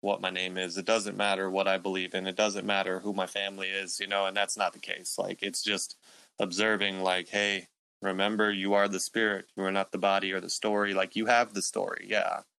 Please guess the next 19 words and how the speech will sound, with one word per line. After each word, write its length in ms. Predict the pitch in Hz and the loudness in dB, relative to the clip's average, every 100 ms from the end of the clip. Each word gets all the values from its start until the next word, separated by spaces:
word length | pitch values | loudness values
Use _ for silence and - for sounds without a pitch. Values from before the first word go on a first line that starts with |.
| _ _ 107 | _ _ 0
You 100 | 104 | 4
have 240 | 110 101 | 4 2
the 80 | 95 | 2
body. 340 | 95 92 95 | 2 2 0
Yeah. 340 | 95 95 92 - | 0 0 0 -2
You're 120 | 92 | -4
not 120 | 90 | -2
gonna 180 | 95 104 | -2 0
wake 200 | 107 101 | 0 0
up 100 | 104 | -2
tomorrow 360 | 104 101 101 95 | 0 2 2 2
in 80 | 95 | 0
a 60 | |
different 360 | 98 92 - - | -2 -4 -8 -18
one. 140 | - _ _ _ _ _ _ _ - | -20 _ _ _ _ _ _ _ -2
Um, 560 | 95 92 90 92 - _ _ | 0 0 -2 -10 -14 _ _
but 180 | 104 101 | 2 2
you 340 | 98 110 104 - | 2 0 2 4
ultimately 960 | 123 123 - 104 98 - 95 92 92 | 4 4 0 -2 -4 -4 -4 -4 -8